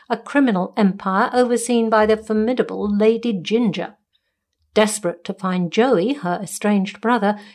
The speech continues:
Kitty travels to Paris. Reunited at last, she is unable to refuse his request to take a child back to London. On her return, it's clear that someone has followed them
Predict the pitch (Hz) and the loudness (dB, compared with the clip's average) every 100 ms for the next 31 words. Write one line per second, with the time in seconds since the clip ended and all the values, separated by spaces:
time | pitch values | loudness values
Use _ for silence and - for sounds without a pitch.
0 | - 269 359 359 240 208 208 208 226 - | -6 0 0 0 0 0 0 -2 -4 -8
1 | 254 214 175 - - _ _ _ _ _ | -8 -8 -8 -16 -20 _ _ _ _ _
2 | 202 220 226 196 196 220 214 180 - 220 | 2 4 6 4 4 0 -2 -6 -2 2
3 | 254 262 262 - _ - 254 233 240 240 | 4 4 0 -10 _ 0 2 6 6 6
4 | 254 294 262 233 226 254 262 185 208 185 | 6 4 4 4 2 0 -2 0 -2 -2
5 | 190 185 208 214 - 214 247 277 285 - | -6 2 2 2 -4 -2 -2 -2 -4 -2
6 | 269 220 170 165 202 208 - 220 226 208 | 0 0 -2 -2 -6 -6 -4 -2 -2 -2
7 | 165 165 _ _ _ _ _ _ _ _ | -4 -10 _ _ _ _ _ _ _ _
8 | - 220 190 202 175 170 - 285 311 175 | 2 4 4 2 -2 -4 -4 -4 -2 -2
9 | 165 - _ _ 220 220 - - 240 302 | -4 -10 _ _ 2 2 -4 0 0 0
10 | 294 - - 190 175 180 220 220 - 285 | -2 -6 -4 -2 -2 -2 -2 -2 0 2
11 | 208 - 175 | 2 -2 -8